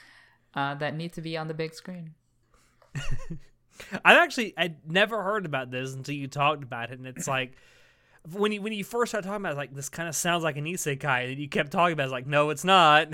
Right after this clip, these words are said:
Speaker 2: <laughs>
Speaker 1: No, they're just playing a game. They, they're not
Speaker 2: So it's
Speaker 1: stuck in
Speaker 2: basic-,
Speaker 1: there. You
Speaker 2: it's
Speaker 1: see,
Speaker 2: like
Speaker 1: you see them outside the game occasionally.
Speaker 2: So it's like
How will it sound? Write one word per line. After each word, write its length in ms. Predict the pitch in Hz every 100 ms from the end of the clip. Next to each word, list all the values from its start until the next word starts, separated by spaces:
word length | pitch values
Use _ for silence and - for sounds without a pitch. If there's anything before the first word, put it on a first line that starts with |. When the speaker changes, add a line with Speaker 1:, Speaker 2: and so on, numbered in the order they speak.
| 117 -
Speaker 2:
<laughs> 220 | - -
Speaker 1:
No, 260 | 190 196 190
they're 120 | 214
just 200 | 247 254
playing 240 | 208 202
a 40 | 160
game. 540 | 147 151 151 151 156 - _ _ _ _ _ _ -
They, 140 | 170
they're 140 | 190 220
not 160 | 269
Speaker 2:
So 60 | 262
it's 80 | 254
Speaker 1:
stuck 100 | 226
in 80 | 202
Speaker 2:
basic-, 100 | 151
Speaker 1:
there. 140 | 147
You 160 | 156 226
Speaker 2:
it's 100 | 233
Speaker 1:
see, 100 | 285
Speaker 2:
like 180 | 285 -
Speaker 1:
you 140 | - 254
see 140 | 320
them 160 | 339 214
outside 420 | 185 202 196 180
the 60 | 165
game 200 | 165 147
occasionally. 680 | 147 139 135 131 131 139 - _ _ _ _ _ _ _ -
Speaker 2:
So 340 | - 233 214 -
it's 180 | 190 -
like 300 | 220 202